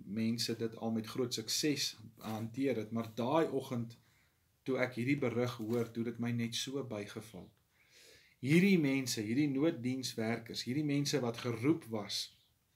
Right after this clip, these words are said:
om hierdie mense in hierdie Golfie se lewens te probeer red en alles in hulle vermoë te probeer doen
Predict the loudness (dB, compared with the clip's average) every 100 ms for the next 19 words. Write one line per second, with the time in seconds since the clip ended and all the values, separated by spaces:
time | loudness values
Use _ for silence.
0 | -12 -4 0 2 4 2 0 0 -2 0
1 | 0 -2 0 0 0 -2 -4 -2 -4 0
2 | 0 0 -2 -6 -6 -6 -4 -2 -4 -4
3 | -8 -8 0 2 4 2 0 -2 -4 -4
4 | -4 -2 4 8 8 8 0 0 -2 2
5 | 2 2 0 4 4 4